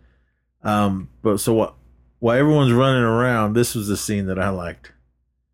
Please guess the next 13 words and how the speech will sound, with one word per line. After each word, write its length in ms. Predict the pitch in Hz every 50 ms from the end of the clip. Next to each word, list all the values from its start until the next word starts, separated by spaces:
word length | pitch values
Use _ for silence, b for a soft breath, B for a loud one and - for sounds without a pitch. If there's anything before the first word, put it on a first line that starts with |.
| _ _ _ _ _ _ _ -
Uh, 240 | 107 104 101 101 107
this 100 | 117 113
is 60 | 113
when 180 | 113 110 104 95
J 220 | 92 107 110 107
T 220 | 104 - - 117 110
comes 340 | - - 107 104 98 90 98
in 180 | 98 98 95
and 160 | 95 92 -
trying 240 | - - 107 101 101
to 80 | 98 95
give, 400 | 85 87 98 101 98 92 87 92
uh, 300 | 92 90 87 87 82